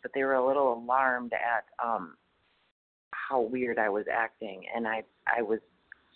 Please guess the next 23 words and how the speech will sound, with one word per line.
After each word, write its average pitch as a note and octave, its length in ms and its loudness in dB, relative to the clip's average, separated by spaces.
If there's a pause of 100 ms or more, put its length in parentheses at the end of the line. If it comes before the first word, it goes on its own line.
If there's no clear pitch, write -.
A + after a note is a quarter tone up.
(180)
so B2+ 440 8 (320)
stoned G#2 440 2 (200)
on A2 180 -2 (120)
sugar. D2+ 340 -4 (220)
Um, G#2 380 -2 (1120)
it D3+ 100 2
was, C#3 120 4 (720)
that D3 160 12
was C#3+ 160 10
my C#3 160 6
last, A#2 280 6 (520)
my A#2+ 180 2
last A#2 280 0 (120)
bout. G2+ 300 0 (120)
Um, B2+ 300 2 (100)
before G#3+ 380 6
I G#3+ 180 6
came D#3 220 -4
in, D3 180 -4
though, A#2 400 -4
um, A#2 280 -8 (1200)
I, B2 400 -4 (100)
um, A2+ 240 -12